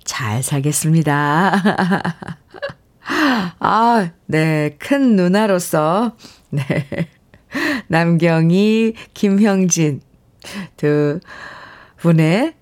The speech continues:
결혼 기념일을 축하합니다. 음, 아, 오월 칠 일. 그러네요. 딱 중간에 껴서.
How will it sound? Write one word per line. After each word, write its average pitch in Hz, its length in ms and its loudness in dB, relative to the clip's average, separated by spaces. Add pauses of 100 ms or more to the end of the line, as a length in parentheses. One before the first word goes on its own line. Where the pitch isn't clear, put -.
(320)
결혼 160 320 0
기념일을 156 880 2 (680)
축하합니다. 165 1120 0 (300)
음, 151 560 -4 (200)
아, 139 380 0
오월 165 240 2
칠 254 220 -2
일. 196 520 2 (540)
그러네요. 226 500 2
딱 - 300 -6
중간에 180 420 2
껴서. 143 640 0